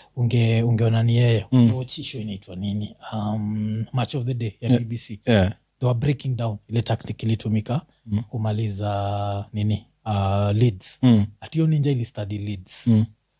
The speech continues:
Speaker 1: So, sijui hata kumbuki strategy sijui ilikuwa nini, but
Speaker 2: Mm.
Speaker 1: nakumbuka ati ilikuwa away, kuna vile walikuwa wanafaa kudraw defenders,
Speaker 2: Mm.
Speaker 1: alafu zile ma long, that's what, kulikuwa na very many long balls.
Speaker 2: Yeah.
Speaker 1: Moja ikiendea
Speaker 2: Mm.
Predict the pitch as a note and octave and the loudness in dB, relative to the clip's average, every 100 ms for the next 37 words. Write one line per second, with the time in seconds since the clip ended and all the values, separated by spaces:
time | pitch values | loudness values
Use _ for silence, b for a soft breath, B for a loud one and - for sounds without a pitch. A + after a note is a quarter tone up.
0 | - - D3+ C#3 C3+ C3 - - - - | -10 -2 0 2 2 -2 -8 -14 -10 -8
1 | E3+ - - D3+ D3 - - C3+ C#3 A2+ | -8 -12 -8 -6 -6 -10 -6 -4 -2 -4
2 | - C3 B2 G2+ G2+ A2 G#2+ G#2 G#2+ G2+ | -2 -2 0 -2 -2 -2 -2 -4 0 0
3 | G2 A#2+ B2 A#2+ B2+ A#2+ C3 C3 C3 - | 0 -4 -4 -4 -4 -4 -6 -6 -6 -8
4 | B B B B B2 D3+ D3+ C#3+ B2+ A#2+ | B B B B 2 4 2 0 -2 0
5 | B2 B2 A#2+ B2 A#2+ _ _ _ - A#2 | 0 0 0 0 -2 _ _ _ 0 0
6 | B2+ B2 C3 A#2+ - D3+ C3 C3 G3 A#2 | 0 2 2 2 0 0 0 0 6 6
7 | G#2+ - _ _ - A#2 C3 F3 G3+ _ | 6 0 _ _ -2 2 2 0 -8 _
8 | C#3 F3+ F3 C#3+ B2+ C#3 B2 F#3 A#3 A3+ | -2 4 4 6 6 4 4 2 0 -4
9 | G3 G3+ F3+ F3 E3+ G3 F3+ D#3+ D3+ C#3 | -4 0 2 2 4 4 4 2 2 2
10 | B2 A2 G2+ G#2+ F#2+ G2 - D#3 F3 - | 0 0 0 4 4 2 0 2 2 2
11 | C#3+ B2+ B2+ A#2+ B2 A#2+ A#2+ A2 | -2 0 0 0 2 0 2 0